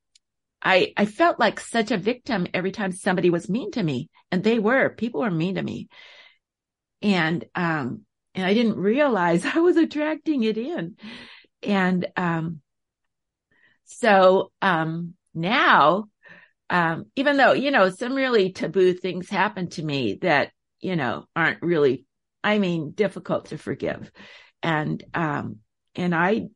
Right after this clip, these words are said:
I just feel like I don't even have to forgive them anymore because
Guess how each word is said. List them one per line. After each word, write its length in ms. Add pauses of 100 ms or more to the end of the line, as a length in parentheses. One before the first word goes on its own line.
(240)
I 180
just 320 (140)
feel 580
like 640 (1080)
I 160
don't 220
even 240
have 300
to 60
forgive 420
them 200
anymore 500 (320)
because 680